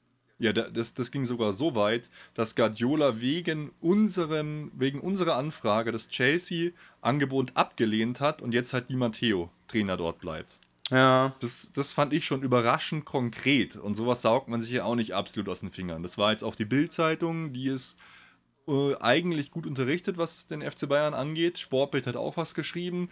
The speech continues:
Speaker 1: Was mich immer stutzig macht, ist, wenn die Süddeutsche Zeitung nichts dazu schreibt, weil die sind auch immer sehr bayernnah und kennen sich da sehr gut aus.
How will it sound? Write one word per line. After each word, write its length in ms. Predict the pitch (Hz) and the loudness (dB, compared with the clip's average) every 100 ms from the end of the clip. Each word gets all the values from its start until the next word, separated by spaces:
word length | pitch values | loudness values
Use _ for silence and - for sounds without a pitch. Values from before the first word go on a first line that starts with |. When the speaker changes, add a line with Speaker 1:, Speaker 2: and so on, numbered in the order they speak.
| - - | -10 -6
Speaker 1:
Was 180 | - 123 | -2 -2
mich 80 | 143 | 0
immer 160 | 143 135 | -2 0
stutzig 380 | - 180 180 151 | 2 2 0 0
macht, 260 | 143 - | -2 -2
ist, 180 | 143 - | -2 0
wenn 100 | 135 | 0
die 60 | 120 | -2
Süddeutsche 380 | 139 139 123 | -2 -2 -2
Zeitung 400 | 113 143 165 120 | -2 2 2 2
nichts 180 | 98 90 | 0 -2
dazu 240 | 110 - 110 | -6 -6 -6
schreibt, 420 | - 107 107 - | -2 0 0 0
weil 120 | 110 | -2
die 80 | 123 | -2
sind 160 | 127 | -4
auch 240 | 107 110 90 | -2 -2 -2
immer 200 | 95 110 | -2 -2
sehr 200 | 104 104 | 2 2
bayernnah 500 | 95 98 90 87 85 | 2 2 0 -4 -6
und 160 | 87 | -6
kennen 180 | 90 104 | -4 -4
sich 120 | 101 | -4
da 100 | - | -4
sehr 200 | 95 95 | -2 0
gut 140 | 90 85 | -2 -4
aus. 380 | 76 78 - | -8 -8 -10